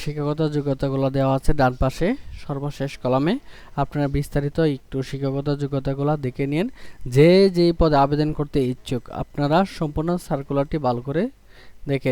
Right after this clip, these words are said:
নেবেন। সকল পদের ক্ষেত্রে প্রার্থীর বয়স হতে হবে আঠারো থেকে সর্বোচ্চ বত্রিশ বৎসরের মধ্যে।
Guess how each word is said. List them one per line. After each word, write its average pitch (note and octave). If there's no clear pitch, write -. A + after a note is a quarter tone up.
নেবেন। A2
সকল F3+
পদের F3+
ক্ষেত্রে D3
প্রার্থীর D3+
বয়স C#3
হতে C#3
হবে C3+
আঠারো C3
থেকে D#3+
সর্বোচ্চ C#3+
বত্রিশ D3+
বৎসরের C3
মধ্যে। A2+